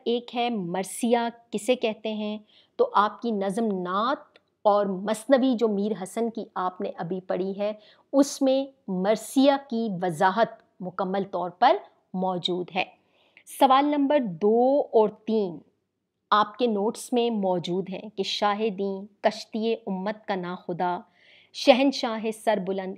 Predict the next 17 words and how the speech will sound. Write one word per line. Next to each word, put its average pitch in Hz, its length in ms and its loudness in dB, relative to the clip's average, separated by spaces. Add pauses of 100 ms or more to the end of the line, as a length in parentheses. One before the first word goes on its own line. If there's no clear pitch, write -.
इन 220 140 -2
तमाम 202 400 -6
तराकीब 190 540 -4
से - 160 -6
कौन 202 380 0
सी 214 200 -8
हस्ती 190 320 -8
मुराद 196 380 -6
है? 208 180 -12 (380)
इमाम 185 260 -6
हुसैन 190 380 -8
रज़ी 180 160 -8
अल्लाह 180 140 -6
ताला 180 220 -6
अन्हा 185 340 -14
की 175 140 -16
तरफ 220 360 0